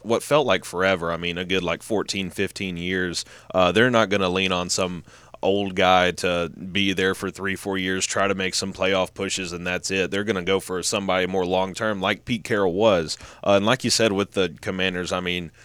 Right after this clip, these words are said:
I, I don't, I don't think Belichick wants to go into a very similar situation as to where he was in New England. Um, it doesn't really make sense for them to go after him,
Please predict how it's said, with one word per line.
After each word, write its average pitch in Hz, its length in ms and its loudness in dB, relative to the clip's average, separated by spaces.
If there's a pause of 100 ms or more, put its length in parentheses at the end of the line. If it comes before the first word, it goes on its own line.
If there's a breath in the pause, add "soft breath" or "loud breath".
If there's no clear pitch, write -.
(260 loud breath)
I, 92 220 4
I 101 40 8
don't, 98 160 2
I 92 120 2
don't 98 160 0
think 78 180 -6
Belichick 95 440 0
wants 95 180 -2
to 95 100 -4
go 90 160 2
into 87 240 -6 (180)
a 90 60 -4
very 95 320 0
similar 92 340 -4
situation 92 520 -4
as 90 180 -4
to 95 100 -6
where 92 160 2
he 90 120 -2
was 90 320 2
in 87 120 -4
New 87 220 -2
England. 117 520 2 (360 loud breath)
Um, 92 560 2
it 92 180 -2
doesn't 98 260 4
really 95 200 0
make 92 220 0
sense 90 240 -2
for 95 120 -4
them 90 200 0
to 92 100 -6
go 90 160 2
after 87 280 0
him, 87 240 -6